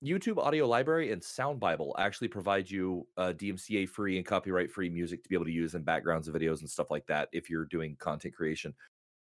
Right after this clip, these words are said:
I've, I used, uh, YouTube Audio Library early on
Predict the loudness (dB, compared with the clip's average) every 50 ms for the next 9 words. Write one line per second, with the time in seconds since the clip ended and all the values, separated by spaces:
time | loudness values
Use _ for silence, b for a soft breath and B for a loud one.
0 | _ _ 0 2 2 2 2 4 4 4 4 4 4 2 2 4 6 6 8 8
1 | 6 6 2 0 2 2 4 4 6 4 4 4 4 4 4 4 4 4 4 4
2 | 4 4 4 4 4 4 4 4 4 4 2 2 0 -2